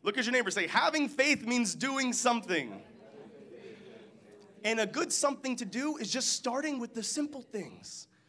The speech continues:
Start with the sim-, don't get discouraged where you're at.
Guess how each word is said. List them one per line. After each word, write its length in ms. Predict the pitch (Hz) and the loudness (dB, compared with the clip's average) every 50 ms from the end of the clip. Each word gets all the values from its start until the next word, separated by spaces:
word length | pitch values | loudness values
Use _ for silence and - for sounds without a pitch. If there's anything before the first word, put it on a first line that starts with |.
| _ _ _ _ _ _ - | _ _ _ _ _ _ -14
Start 300 | - - 277 294 269 262 | -6 -2 0 0 0 0
with 140 | 269 269 | -4 -8
the 80 | 254 226 | -6 -6
sim-, 200 | - 285 277 202 | -4 -4 -4 0
don't 220 | 202 269 311 311 | 2 2 2 2
get 160 | 320 339 339 - | -2 -4 -4 -2
discouraged 720 | 311 233 - - - 208 208 196 202 226 208 180 151 147 | 0 2 2 2 2 0 -2 0 0 0 0 0 -2 0
where 140 | 160 190 | 0 0
you're 180 | 196 165 160 - | 2 2 0 0
at. 280 | 139 151 160 208 254 | -2 -4 -4 -4 -4